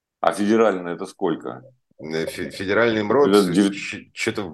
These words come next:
Speaker 2: двенадцать или восемнадцать тысяч рублей, я не помню.
Speaker 1: Ну, у нас нет таких штрафов сейчас, э, формально. Пять тысяч максимальный штраф там. Или
Speaker 2: Ну,
Speaker 1: уже
Speaker 2: одна-,
Speaker 1: дальше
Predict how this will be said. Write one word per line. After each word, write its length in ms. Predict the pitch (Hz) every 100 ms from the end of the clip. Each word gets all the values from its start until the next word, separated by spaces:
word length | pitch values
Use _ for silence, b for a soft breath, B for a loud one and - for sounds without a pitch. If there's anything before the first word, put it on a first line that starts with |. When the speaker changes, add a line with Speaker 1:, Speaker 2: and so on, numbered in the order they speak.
| 73
Speaker 2:
двенадцать 760 | 69 71 92 117 139 131 -
или 140 | 87 80
восемнадцать 680 | 71 85 - 98 110 - -
тысяч 280 | 90 80 -
рублей, 320 | 87 82 76
я 60 |
не 80 | 80
помню. 260 | 80 82 90
Speaker 1:
Ну, 40 |
у 20 |
нас 220 | 120 160 143
нет 200 | 196 -
таких 280 | 160 147 135
штрафов 460 | - 110 73 - -
сейчас, 520 | 87 80 82 71 85
э, 200 | 85 87
формально. 540 | 87 98 98 90 82
Пять 300 | 80 117 117
тысяч 200 | 120 156
максимальный 640 | 110 90 101 92 80 76 76
штраф 360 | - 78 -
там. 240 | - 71 -
Или 200 | - 143
Speaker 2:
Ну, 60 | 143
Speaker 1:
уже 100 | 113
Speaker 2:
одна-, 140 | 113
Speaker 1:
дальше 380 | 120 117 123 113